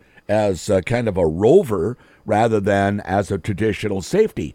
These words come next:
So we've seen from Flores so far that he likes speed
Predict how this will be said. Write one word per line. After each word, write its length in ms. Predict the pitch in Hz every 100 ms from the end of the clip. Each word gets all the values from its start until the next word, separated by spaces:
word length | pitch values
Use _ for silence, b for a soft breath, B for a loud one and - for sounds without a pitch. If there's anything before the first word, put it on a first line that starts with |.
| b b
So 440 | - - 107 85 -
we've 260 | 110 135 113
seen 380 | - 123 113
from 240 | 110 98 82
Flores 640 | - 113 185 226 101 92
so 180 | - 104
far 380 | - 101 95 95 b b -
that 100 | 85
he 160 | 104 160
likes 300 | 131 123 -
speed 640 | - - 156 185 82